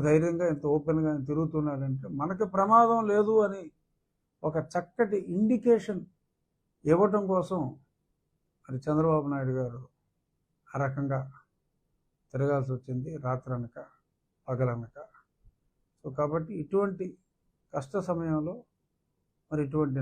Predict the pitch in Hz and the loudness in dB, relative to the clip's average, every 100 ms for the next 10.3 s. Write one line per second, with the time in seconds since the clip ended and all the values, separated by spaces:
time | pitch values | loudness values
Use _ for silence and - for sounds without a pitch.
0 | 131 147 156 143 131 135 135 - _ _ | 2 2 0 -2 -2 -4 -6 -8 _ _
1 | _ _ _ _ _ _ - 131 156 190 | _ _ _ _ _ _ -8 0 2 4
2 | 208 202 - 202 190 214 - _ _ _ | 2 0 0 2 0 -2 -8 _ _ _
3 | _ _ _ 123 117 127 190 220 190 190 | _ _ _ -6 -2 0 2 2 0 -2
4 | 196 - _ _ _ _ _ _ _ _ | -4 -10 _ _ _ _ _ _ _ _
5 | _ _ _ _ - 190 220 233 226 202 | _ _ _ _ -4 2 4 4 0 -4
6 | - 208 208 190 196 202 190 185 160 - | -4 -4 -4 0 2 2 2 -2 -8 -10
7 | 208 277 _ _ _ _ _ _ - 165 | -16 -16 _ _ _ _ _ _ -4 4
8 | 190 165 156 151 143 139 233 - _ _ | 4 4 2 0 0 -6 -10 -14 _ _
9 | _ _ _ _ _ _ _ 135 143 151 | _ _ _ _ _ _ _ 0 2 2
10 | 151 131 - | 0 -4 -8